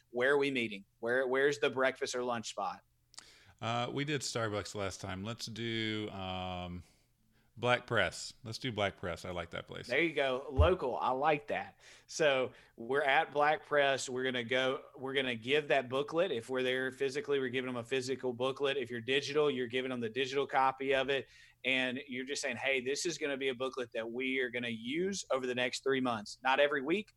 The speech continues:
Speaker 1: but there are four conversations that we wanna have, and this is gonna help us." And so you're, everybody will have it, and then you'll begin to walk them through this. And so these episodes are gonna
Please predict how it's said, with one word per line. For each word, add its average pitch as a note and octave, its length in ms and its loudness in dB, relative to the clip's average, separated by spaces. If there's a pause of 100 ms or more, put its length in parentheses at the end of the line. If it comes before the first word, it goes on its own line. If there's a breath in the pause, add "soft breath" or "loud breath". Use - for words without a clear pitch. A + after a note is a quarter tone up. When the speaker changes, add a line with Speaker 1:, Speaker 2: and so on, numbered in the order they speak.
Speaker 1:
but B2 160 -6
there C3+ 180 0
are A2 60 -6 (160)
four D#3 240 0
conversations C3+ 720 -2
that A2 100 -4
we A#2+ 100 -4
wanna A#2+ 180 -2
have, B2 320 -4
and A2 60 -10
this A2 160 -8
is A2 100 -14
gonna G#2 220 -6
help G2+ 280 -2
us." - 240 -6 (400 loud breath)
And A#2+ 240 2
so A#2+ 480 0
you're, C3 420 -2
everybody D#3 380 2
will C3 80 0
have A#2+ 260 0
it, A2+ 180 -4 (340 soft breath)
and B2+ 120 -2
then A#2+ 180 -2
you'll D3 300 0
begin C3 380 -2
to A#2+ 120 -6
walk A2 300 -2
them A2+ 100 -6
through A2 220 -8
this. G2 420 -10
And B2 160 -6
so A#2 240 -2
these C#3+ 300 -2
episodes B2+ 480 -4
are B2 80 -6
gonna A2 220 -4